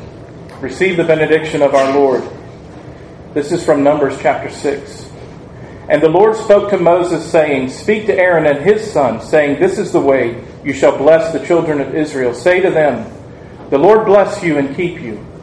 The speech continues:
The Lord make his face to shine upon you and be gracious to you.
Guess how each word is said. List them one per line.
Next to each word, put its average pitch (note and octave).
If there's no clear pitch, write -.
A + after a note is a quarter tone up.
The D3+
Lord G3+
make G3
his F3
face G3
to C#3+
shine D#3+
upon D#3
you A2
and B2+
be C#3
gracious C#3+
to C3+
you. G#2+